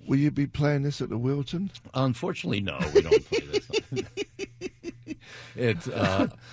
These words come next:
Speaker 2: a lot of people would be happy if I did, but I
Speaker 1: Yeah.
Speaker 2: have to admit that I, it's one of my least favorite songs
Speaker 1: Yeah.
Speaker 2: to play. In fact,
Speaker 1: Yeah.
Speaker 2: I only, recently, I've only played it when I was out with Ringo because he insists I play it.
Speaker 1: Yeah. <laughs>
Speaker 2: But,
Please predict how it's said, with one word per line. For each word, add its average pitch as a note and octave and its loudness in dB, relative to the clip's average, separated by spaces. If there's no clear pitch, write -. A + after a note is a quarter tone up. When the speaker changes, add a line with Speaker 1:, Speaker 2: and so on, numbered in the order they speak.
Speaker 2:
a C#3+ 2
lot E3 2
of C3+ -2
people B2+ 2
would G2+ -6
be G2+ -2
happy G#2 0
if F2 -6
I E2+ -2
did, D#2+ -4
but F2+ 0
I D#3 4
Speaker 1:
Yeah. D3 4
Speaker 2:
have A#2+ 2
to G2+ -2
admit F2 -4
that F2 -6
I, F2 -4
it's F#2+ -6
one F#2+ 0
of F2+ 0
my F2+ 0
least E2+ -4
favorite E2 -4
songs F2 0
Speaker 1:
Yeah. B2 4
Speaker 2:
to G#2 2
play. C#2+ -6
In - -20
fact, A2 0
Speaker 1:
Yeah. A#2+ 4
Speaker 2:
I G#2+ 6
only, G#2+ 2
recently, F#2+ -2
I've E2+ -2
only F#2+ -2
played E2+ -4
it E2 -4
when E2 -4
I D#2+ -2
was D#2 -4
out D#2 -4
with D#2 -8
Ringo D#2 -4
because D2 -8
he D#2 -6
insists D#2 -6
I - -6
play - -6
it. F3 2
Speaker 1:
Yeah. A#2 2
<laughs> - -6
Speaker 2:
But, D2+ -8